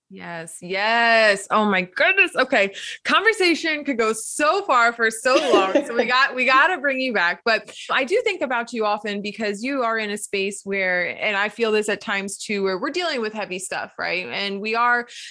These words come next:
Speaker 1: helping people to change very old, antiquated ways of living and working and being,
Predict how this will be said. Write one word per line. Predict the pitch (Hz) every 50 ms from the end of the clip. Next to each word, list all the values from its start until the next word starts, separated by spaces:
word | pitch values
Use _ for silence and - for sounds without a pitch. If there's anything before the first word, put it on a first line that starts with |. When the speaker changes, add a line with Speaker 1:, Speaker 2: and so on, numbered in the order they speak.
| - -
Speaker 1:
helping | 269 262 254 277 269 254
people | 240 254 233 226 226 226
to | 220 220 196
change | - - 226 208 208 208 202
very | 202 196 208 247 254 254 262 254 240
old, | - 202 214 214 208
antiquated | - 175 196 - 220 - - 214 196 190 196 185 185
ways | 190 190 185 185 180
of | 190 185 196
living | 226 269 294 285 294 269 247
and | 247 254 254 220
working | 208 208 202 - 208 202 196
and | 196 190
being, | 185 196 151 127 143